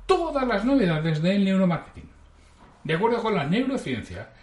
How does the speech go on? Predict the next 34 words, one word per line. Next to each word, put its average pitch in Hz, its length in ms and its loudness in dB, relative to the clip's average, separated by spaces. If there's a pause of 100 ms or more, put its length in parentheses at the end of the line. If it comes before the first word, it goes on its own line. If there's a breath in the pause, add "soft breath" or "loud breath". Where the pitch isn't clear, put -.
(200 soft breath)
el 165 180 2
noventa 143 380 0
y 127 60 -2
cinco 226 420 -4
por 180 80 -6
ciento 196 320 -6
de 170 60 -4
nuestros 151 260 -10
pensamientos, 170 600 -6
emociones 180 500 -2
y 170 60 2
aprendizaje 220 920 -4 (320 soft breath)
ocurre - 480 -4
antes 196 300 -2
de 190 120 -2
que 160 260 -6
seamos 175 380 -6
conscientes 156 640 -10
de 80 120 -12
ello. - 220 -20 (400 soft breath)
Sin 262 160 0
embargo, 113 360 -2 (300 soft breath)
los 127 120 -8
grandes 185 240 -4
esfuerzos 196 360 -6
del 175 140 -2
marketing 156 380 -6
se 214 180 -6
siguen 247 300 0
concentrando 226 760 2 (280 loud breath)
en 123 100 -2
los 226 120 2
mensajes 185 420 -2
racionales, 123 640 -6